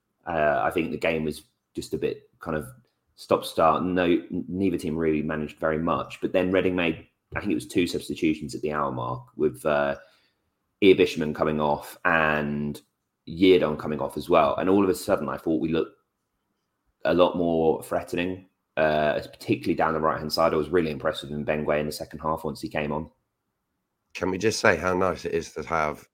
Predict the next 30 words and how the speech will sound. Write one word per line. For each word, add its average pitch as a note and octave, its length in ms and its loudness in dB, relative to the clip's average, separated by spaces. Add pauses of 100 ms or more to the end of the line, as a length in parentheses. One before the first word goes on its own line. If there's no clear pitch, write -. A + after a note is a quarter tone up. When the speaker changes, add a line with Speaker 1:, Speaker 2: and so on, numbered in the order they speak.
Speaker 2:
a D#2+ 60 -4
manager F2 540 2
in G2+ 220 2
one C3+ 280 8
game B2 540 8 (240)
at G#2 160 4
least F#2+ 520 -2 (600)
who's F#2 200 -4
made G#2 200 4
the G2 80 0
changes F2+ 640 2
who F#2 200 -4
we F2 100 -2
thought F2+ 560 2
needed F#2+ 380 0
to E2+ 100 -12
come F#2 220 -2
off, D2+ 320 -2 (260)
and D#2+ 100 -4
they F#2 140 0
actually G#2+ 300 -4
made A2 360 0
the G#2+ 160 -4
substitution G2+ 880 -6
with E2+ 200 -4
not G2 280 -2
one F#2 320 0
minute F2+ 280 -2
to D#2 100 -14
go? D2+ 340 -4